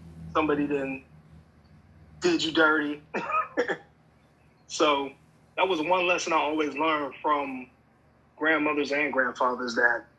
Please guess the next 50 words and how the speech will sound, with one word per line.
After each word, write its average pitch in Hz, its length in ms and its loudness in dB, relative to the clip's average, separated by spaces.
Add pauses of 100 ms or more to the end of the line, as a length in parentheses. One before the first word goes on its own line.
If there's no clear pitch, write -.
(800)
hey, 143 300 2 (340)
you'll - 140 0
be 269 80 4
good 233 200 4
to 214 80 8
have 208 160 6
at 190 60 0
least 202 200 -2
one 202 180 4
friend 240 200 4
in 208 60 -2
your 135 140 -2
life. - 260 -6 (1300)
One 180 320 6
friend 220 180 6
that 214 140 2
you 214 80 -2
can 202 100 -6
count 196 220 6
on 123 240 -6
one 147 220 0
hand. 139 360 -2 (440)
So 220 120 8 (160)
it 202 80 4
always 202 320 0
stuck 226 300 0
to 247 120 -2
me. 247 300 0
And 160 320 0
when 156 100 2
I 170 60 4
was 165 160 0
thinking 190 180 2
about 170 200 4
the 156 80 -6
song, 175 580 0 (420)
I 165 60 -2
was 165 140 -4
like, - 260 0
"Oh, - 300 2
that's 151 260 0
it. 143 260 -2 (1200)
That's 123 200 -4
it." 131 160 2
I 135 60 2
was 127 120 0
like, 117 120 -6
"That's - 200 0
it. 113 140 2
Grandma, 143 400 2